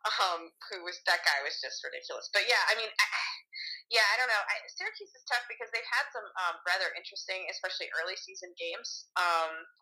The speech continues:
what was it? Central Michigan, I think, last year? They won, like, sixty-eight to fifty or something stupid like that. I forget what the score was, but it was like, okay, this is <laughs> obviously, like,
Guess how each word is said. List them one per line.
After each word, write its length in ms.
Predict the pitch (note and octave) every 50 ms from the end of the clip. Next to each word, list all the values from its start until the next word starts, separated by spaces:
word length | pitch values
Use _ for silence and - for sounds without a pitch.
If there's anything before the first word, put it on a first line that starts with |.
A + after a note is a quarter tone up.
| - -
what 120 | D#4+ -
was 80 | F#4 -
it? 160 | A#3 - -
Central 320 | - C4 C4+ - C#4 A#3+
Michigan, 320 | A3+ - - F#4 E4+ E4 F4
I 80 | F4
think, 160 | F4 F4 E4
last 240 | E4+ E4+ E4+ E4+ -
year? 160 | - E4+ E4 E4
They 120 | D4 G3+ F3+
won, 160 | G3 G#3+ G#3
like, 160 | F#3 E3+ -
sixty-eight 480 | - - G#3+ - - - F3 F3 - -
to 80 | E3+ - -
fifty 280 | E3+ F3+ - - G#3+ F#3+
or 80 | F#3+ -
something 240 | G3+ G3+ G3+ G3+ G3
stupid 320 | - - G#3+ G#3 - G#3 G#3 G#3
like 120 | G#3 - -
that. 240 | A3 A3 G#3+ - - - - - - - -
I 80 | A#3 A3+
forget 200 | A#3+ B3+ C#4+ B3
what 80 | G#3 -
the 80 | F3 -
score 240 | - - E3+ D3+
was, 160 | C#3 C3 B2+ -
but 80 | - E3 -
it 40 | -
was 120 | - -
like, 200 | E3 D#3+ D#3+ D#3+ - -
okay, 480 | G3+ A3+ B3 - C#4 C4 A3+ F3 - -
this 200 | - - - - F3
is 200 | E3 E3 - - -
<laughs> 140 | - F3+ F3
obviously, 480 | F3 - - C#4 B3+ - - B3 A#3 G#3+ F#3+
like, 240 | F#3 E3+ E3+ E3+